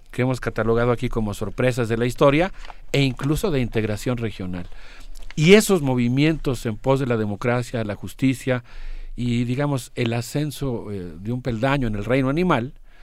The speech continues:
han provocado también una expresión intelectual. Esa expresión intelectual se reunió en buena medida en un encuentro que organizó Claxo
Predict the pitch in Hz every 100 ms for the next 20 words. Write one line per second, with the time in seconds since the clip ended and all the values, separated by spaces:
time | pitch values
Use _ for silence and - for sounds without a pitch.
0 | - - - 113 117 131 139 139 139 143
1 | 123 120 160 143 110 - 110 - 156 196
2 | 110 95 87 90 85 - - - - -
3 | - - - 226 226 - 156 190 185 180
4 | 180 - 175 175 185 - 127 123 127 156
5 | 135 131 139 151 147 143 143 139 - -
6 | - - 120 139 131 123 170 175 151 127
7 | 117 117 113 - 151 - 156 160 - 123